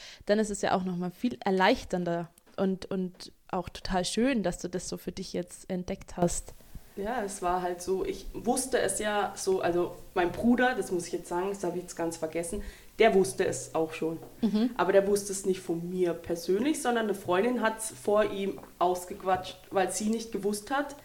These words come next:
Speaker 2: dass meine Familie das noch nicht gewusst hat. Also das war halt dann auch, das war dann, wie sagt man?
Speaker 1: Hat, hat das sowieso vorweggenommen
Speaker 2: Genau,
Speaker 1: einfach, gell?
Speaker 2: genau. Und komischerweise, wie gesagt, egal wer es erfahren hat, hat halt gesagt, „Ich wusste's und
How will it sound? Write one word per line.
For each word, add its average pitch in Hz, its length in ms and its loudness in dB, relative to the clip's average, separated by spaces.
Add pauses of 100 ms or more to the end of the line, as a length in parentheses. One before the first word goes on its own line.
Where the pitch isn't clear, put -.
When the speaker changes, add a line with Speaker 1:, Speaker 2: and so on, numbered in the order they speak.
(400)
Speaker 2:
dass 220 180 2
meine 208 240 4
Familie 208 420 4
das 180 160 0
noch 175 80 0
nicht 175 220 0
gewusst - 400 -10
hat. 160 260 -2
Also 175 220 4
das 202 180 -2
war 202 220 6
halt 196 160 6
dann 190 160 4
auch, 190 240 8
das 190 160 -4
war 175 100 2
dann, 170 220 0 (1300)
wie 185 60 -4
sagt - 320 2
man? 202 220 6 (1000)
Speaker 1:
Hat, 190 260 -4
hat 202 140 -4
das 196 120 2
sowieso 220 300 0
vorweggenommen 196 680 2
Speaker 2:
Genau, 180 180 2
Speaker 1:
einfach, 165 460 0
gell? 190 180 4
Speaker 2:
genau. 165 240 -2 (840)
Und - 340 -4
komischerweise, 254 840 -4
wie 254 100 -8
gesagt, 233 440 -2
egal 208 420 0
wer 214 120 4
es 208 100 -2
erfahren 185 520 -2
hat, 294 160 -2 (440)
hat 220 220 0
halt 220 140 2
gesagt, 208 300 -2
„Ich 233 240 -6
wusste's 226 560 -4
und 220 360 0